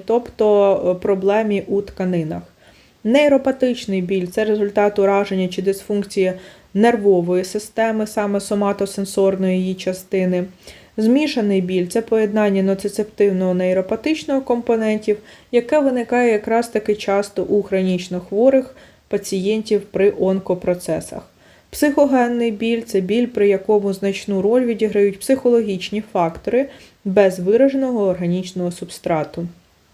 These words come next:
І за локалізацією він поділяється на соматичний з шкіри, м'язів, кісток та вісцеральний з внутрішніх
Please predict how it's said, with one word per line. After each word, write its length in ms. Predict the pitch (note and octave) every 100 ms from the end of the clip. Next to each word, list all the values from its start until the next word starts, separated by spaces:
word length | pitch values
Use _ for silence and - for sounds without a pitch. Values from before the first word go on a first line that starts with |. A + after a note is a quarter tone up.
| _ _ - -
І 120 | G3+
за 140 | F3 F3+
локалізацією 800 | F3+ G#3 A3 C4+ D#4+ D#4+ B3+ G#3
він 60 |
поділяється 800 | G3+ F3+ F#3+ F#3 F3 E3+ - E3+ E3+ - - - _ -
на 300 | G3 G3 F3
соматичний 800 | F3 G3 G#3 G#3+ D4+ D#4+ C#4 B3
з 80 | -
шкіри, 440 | - A#3+ B3 A#3+
м'язів, 480 | A3 A3 G#3+ G#3+ G3
кісток 480 | G3+ G3 - G3 G3
та 200 | A3+ G#3+
вісцеральний 760 | G3 G3 F#3 F3+ G3+ A#3 G#3+
з 80 | F3
внутрішніх 540 | E3+ F3+ F#3 - F3